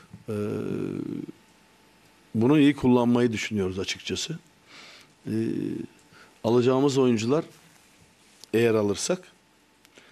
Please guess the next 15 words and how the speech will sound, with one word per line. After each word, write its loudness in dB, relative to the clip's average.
muhakkak -4
ki -2
değişik 0
tip -4
olacaklardır. -4
Yani 0
oyunun 4
bir 2
başka 0
yönünü, 2
oyunu 4
bir 6
başka 0
şekilde -2
oynayacak -2